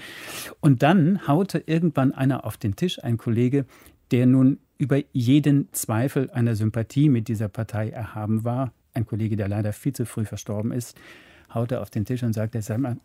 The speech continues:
spinnt ihr eigentlich alle? Natürlich reden wir mit diesen Leuten. Die sind gewählt. Wir müssen sie nur hart befragen. Und, ähm, das ist unsere Marschrichtung.“ Und ich finde, diese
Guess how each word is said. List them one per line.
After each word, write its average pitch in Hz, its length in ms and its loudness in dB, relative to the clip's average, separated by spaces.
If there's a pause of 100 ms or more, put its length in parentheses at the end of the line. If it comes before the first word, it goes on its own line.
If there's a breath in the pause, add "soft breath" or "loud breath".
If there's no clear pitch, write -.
spinnt - 340 -2
ihr 131 100 -6
eigentlich 107 260 -2
alle? 110 160 -2
Natürlich 139 580 0
reden 95 280 -2
wir 95 80 -4
mit 95 180 -8
diesen 95 240 -6
Leuten. 90 260 -12
Die 104 100 -4
sind 113 220 -4
gewählt. 110 460 -4 (240 loud breath)
Wir 135 100 4
müssen 147 260 4
sie 110 120 2
nur 104 180 0
hart 104 140 -6
befragen. 110 560 -4
Und, 127 360 0
ähm, 127 360 0
das 135 260 0
ist 175 140 -4
unsere 123 240 0
Marschrichtung.“ 117 640 -2 (440 loud breath)
Und 123 260 6 (160)
ich - 200 -2
finde, 151 240 4
diese 139 320 0